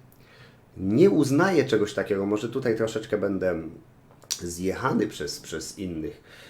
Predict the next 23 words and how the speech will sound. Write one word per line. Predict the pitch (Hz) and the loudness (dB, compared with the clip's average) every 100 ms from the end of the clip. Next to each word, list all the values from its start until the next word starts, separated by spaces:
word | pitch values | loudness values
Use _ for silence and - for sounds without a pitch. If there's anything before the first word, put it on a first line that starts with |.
| - | -10
e, | 78 80 76 76 76 73 | -6 -4 -4 -6 -6 -6
ludzi | 80 85 85 80 | -4 -4 -6 -8
z | |
branży, | 76 82 80 78 76 - | -4 -4 -4 -8 -10 -10
z | 85 | -10
branży | 82 95 87 90 85 78 73 | -2 -2 0 -4 -6 -6 -6
kulturystyki, | - 87 80 78 - - 69 127 131 - - - - - | -8 -6 -6 -6 -8 -12 -8 -8 -8 -12 -20 -20 -20 -12
e, | 92 90 85 - | -6 -2 -2 -2
ale | 107 117 | 0 4
nie | 120 139 | 6 6
uznaję | 131 127 185 208 | 6 4 6 6
czegoś | 185 156 151 | 4 0 0
takiego, | 127 160 170 | -2 0 0
że | 135 | 0
są | 131 160 | 0 0
osoby, | 131 - 147 147 | 0 0 0 -2
którzy, | - 127 120 - | -4 -4 -6 -10
które | - 135 127 | -2 2 2
w | 113 | 2
ogóle | 107 123 127 101 87 | 2 2 4 4 2
nie | 87 | -2
zbudują | 87 92 92 87 85 | -4 -6 -4 -2 -4
sylwetki. | 85 76 65 - - | -8 -10 -12 -18 -20